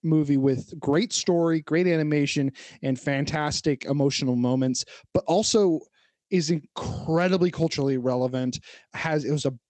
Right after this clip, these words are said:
big, big social event because so many of us grew up with that movie. So it, I think it hits it on, like, almost every factor you could, you could come up with for movies.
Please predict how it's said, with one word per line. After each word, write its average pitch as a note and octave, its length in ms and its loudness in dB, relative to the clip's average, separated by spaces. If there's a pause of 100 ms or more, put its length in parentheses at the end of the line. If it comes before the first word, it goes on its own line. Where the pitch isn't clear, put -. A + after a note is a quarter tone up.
(160)
big, G3 500 4 (160)
big F3 340 2
social D3+ 840 2 (100)
event C3+ 680 -4 (300)
because G3+ 580 0
so G3 220 0
many F3+ 220 2
of D3 100 -2
us C#3 140 -2
grew B2 260 -6
up A#2 140 -6
with A#2+ 120 -16
that G2 160 -8
movie. - 380 -14 (480)
So G3 60 6
it, G#3+ 220 4 (120)
I A#3 80 0
think B3 180 0
it F3+ 80 0
hits E3+ 320 0
it - 140 2
on, E3 200 0 (260)
like, F3 240 0
almost F3 400 2
every F3+ 280 2
factor D3 440 0
you B2+ 160 0
could, A2 280 -4
you A#2+ 160 -4
could - 120 -20
come A2 200 -4
up F#2+ 160 -6
with - 140 -10
for - 100 -12
movies. A1 480 -14